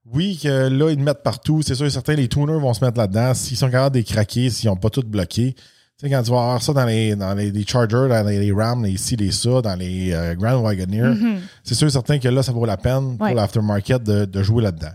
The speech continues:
Speaker 1: Je sais qu'à un moment donné, il y avait des crate engine qu'on pouvait commencer à, à acheter,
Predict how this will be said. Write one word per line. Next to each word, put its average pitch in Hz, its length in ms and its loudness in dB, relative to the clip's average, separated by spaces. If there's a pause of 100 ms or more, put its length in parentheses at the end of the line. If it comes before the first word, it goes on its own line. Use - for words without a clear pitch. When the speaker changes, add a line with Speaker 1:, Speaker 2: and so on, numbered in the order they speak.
(1200)
Speaker 1:
Je 131 120 0
sais 180 200 0
qu'à 170 100 2
un 147 40 4
moment 135 160 4
donné, 135 320 2
il 165 60 0
y 139 60 4
avait 117 140 2
des 117 140 2
crate 127 340 0
engine 117 480 2
qu'on 110 120 -2
pouvait 98 180 0
commencer 110 360 0
à, 107 340 0 (100)
à 98 180 -2
acheter, 120 520 0